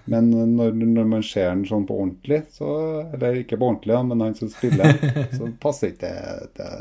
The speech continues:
Speaker 1: da er ikke helt, det er ikke helt innenfor, altså.
Speaker 2: Så da,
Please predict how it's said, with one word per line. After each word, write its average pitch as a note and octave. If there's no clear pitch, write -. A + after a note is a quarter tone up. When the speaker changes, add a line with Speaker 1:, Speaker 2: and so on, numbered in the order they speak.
Speaker 1:
da F#2
er F#2+
ikke -
helt, -
det -
er G#2+
ikke G2+
helt G2+
innenfor, F#2+
altså. G2+
Speaker 2:
Så -
da, C#3